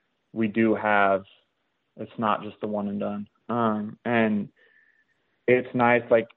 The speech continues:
Carlin comes to the track every single day. My mechanic's to the track every single day. We've got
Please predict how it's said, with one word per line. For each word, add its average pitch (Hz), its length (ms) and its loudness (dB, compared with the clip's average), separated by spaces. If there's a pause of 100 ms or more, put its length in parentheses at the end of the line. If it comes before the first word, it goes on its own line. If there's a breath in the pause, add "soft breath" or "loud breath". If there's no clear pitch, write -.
(120)
Carlin 117 460 2
comes 120 240 -6
to 120 80 -4
the 113 80 -4
track 110 320 0
every 107 200 -2
single 113 220 -8
day. 107 180 2
My 101 120 -6
mechanic's 110 380 -6
to 127 40 -8
the 110 60 -6
track 107 320 0
every 110 200 -2
single 110 200 -8
day. 104 180 2
We've 101 160 -4
got 104 280 2